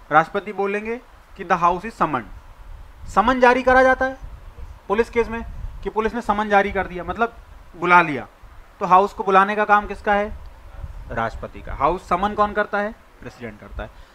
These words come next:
एडजर्नमेंट करने की पावर किसकी है? स्पीकर की है। एडजर्नमेंट अनलिमिटेड टाइम के लिए करने की पावर किसे की है?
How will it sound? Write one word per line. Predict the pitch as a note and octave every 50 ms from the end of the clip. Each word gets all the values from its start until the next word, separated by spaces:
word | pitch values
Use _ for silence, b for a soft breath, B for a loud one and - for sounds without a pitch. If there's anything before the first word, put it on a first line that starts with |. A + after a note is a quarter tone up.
| b b b b - -
एडजर्नमेंट | D3 E3 D#3+ D3 F#3+ G3 G#3 G#3 G#3+ A3 G#3
करने | A3 G#3 G3+ G#3 G#3+
की | G3 -
पावर | - G3 G3+ G#3 G3+
किसकी | G3 G3 - - - G3+
है? | G3 G3 G#3 G3+ - - _ - - - - - - - - - - -
स्पीकर | - - - E3 D#3+ C#3+ D3 C3
की | A#2+ - A2+ A2
है। | G#2 G#2 - - - - b b b b b b b b - D3+
एडजर्नमेंट | D#3+ F3+ E3+ - A3 A3 A3 A3 A3+ A#3 A3 -
अनलिमिटेड | F3+ F#3 G3 G#3+ G#3+ G#3+ G#3 A3 G#3+ -
टाइम | G#3 G#3 G#3+ G3+
के | G#3+
लिए | G#3+ A3
करने | G#3+ G#3+ G#3 G#3 A3
की | G#3 G#3
पावर | G#3 G#3+ G#3 G#3 G#3+ G#3+
किसे | G#3 G3 - G#3
की | G3 G#3 G#3
है? | G#3 G#3 A3